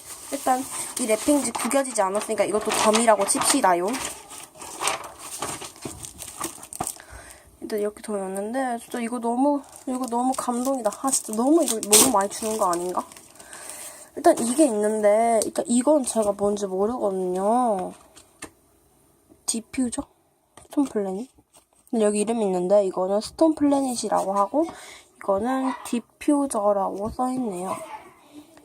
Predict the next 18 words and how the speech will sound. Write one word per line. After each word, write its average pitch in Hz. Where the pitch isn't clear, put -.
이게 269
대체 254
뭔지, 233
이게 220
대체 220
어디에 277
쓰이는 302
물건인지 208
저는 190
잘 196
모르는데, 208
어, 214
아시는 208
분들은 202
좀 190
알려주셨으면 208
좋겠습니다. 185
하고 262